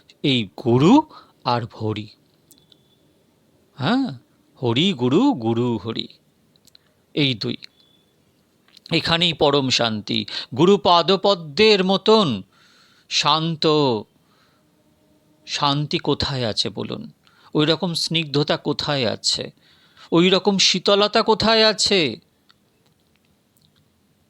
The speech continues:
নিতাই পদ কমল, যিনি জগতের গুরু নিতাই,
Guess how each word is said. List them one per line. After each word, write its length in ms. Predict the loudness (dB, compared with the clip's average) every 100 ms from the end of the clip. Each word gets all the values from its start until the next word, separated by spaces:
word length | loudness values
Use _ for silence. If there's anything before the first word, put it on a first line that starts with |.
| _ -6
নিতাই 480 | 0 4 4 4
পদ 260 | 2 0 2
কমল, 640 | 0 0 2 2 4 2
যিনি 260 | 2 0 0
জগতের 540 | 2 2 2 2 0
গুরু 260 | 2 2 2
নিতাই, 720 | 0 2 4 6 4 2